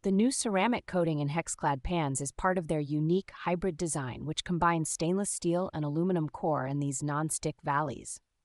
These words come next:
This design not only ensures even heat distribution, but also protects the nonstick coating from scratches and wear.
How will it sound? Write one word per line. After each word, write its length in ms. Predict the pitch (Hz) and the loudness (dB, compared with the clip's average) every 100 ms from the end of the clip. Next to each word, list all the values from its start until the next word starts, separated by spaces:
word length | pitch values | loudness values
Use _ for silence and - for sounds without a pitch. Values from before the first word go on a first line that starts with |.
| _ _ _ _ _ _ | _ _ _ _ _ _
This 180 | - 277 | -2 -2
design 520 | - 269 185 156 147 | 0 0 2 2 2
not 180 | 156 226 | 2 2
only 280 | 247 247 233 | 2 4 4
ensures 520 | 190 - 185 170 156 | 2 2 0 0 0
even 240 | 151 160 147 | -4 -2 -4
heat 280 | - 185 - | -4 -8 -6
distribution, 800 | 160 - 143 131 135 - 139 131 - _ _ _ | -8 -8 -10 -8 -6 -6 -8 -12 -16 _ _ _
but 140 | 175 | 2
also 280 | 190 247 - | 4 4 2
protects 480 | - 202 - 175 - | -2 -4 -2 -4 -4
the 140 | - | -6
nonstick 500 | 156 151 165 - 175 - | -2 0 0 -2 -6 -4
coating 460 | - 147 151 151 - _ | -2 -2 -2 -4 -8 _
from 200 | 151 143 | -6 -4
scratches 560 | - 156 139 - 139 | -4 -2 -4 -4 -6
and 180 | 143 147 | -4 -2
wear. 360 | 156 131 85 | -2 -4 -10